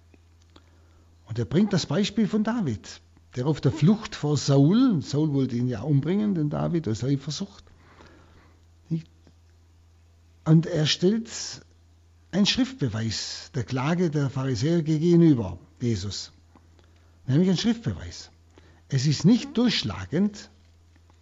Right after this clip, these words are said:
denn David war ja in Todesnot und bekam die Brote vom Priester Abimelech. Nicht? Weil ein-, weil sie einfach hungerten, sie hatten nichts mehr. Und daran erkennt man aber, dass es Jesus um etwas viel Wichtigeres geht, nämlich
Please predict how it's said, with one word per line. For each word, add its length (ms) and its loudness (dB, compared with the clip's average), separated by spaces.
denn 160 6
David 680 -2
war 140 -2
ja 160 0
in 140 4
Todesnot 800 -2
und 140 0
bekam 680 2
die 80 4
Brote 480 -2
vom 200 0
Priester 520 -2
Abimelech. 840 4
Nicht? 200 -8
Weil 160 -6
ein-, 220 0
weil 80 0
sie 120 0
einfach 220 0
hungerten, 420 2
sie 80 -2
hatten 260 -2
nichts 280 -2
mehr. 220 -10
Und 120 -4
daran 260 2
erkennt 480 2
man 160 2
aber, 280 0
dass 220 0
es 180 -2
Jesus 340 0
um 160 0
etwas 320 -2
viel 200 -2
Wichtigeres 560 -4
geht, 260 -8
nämlich 420 2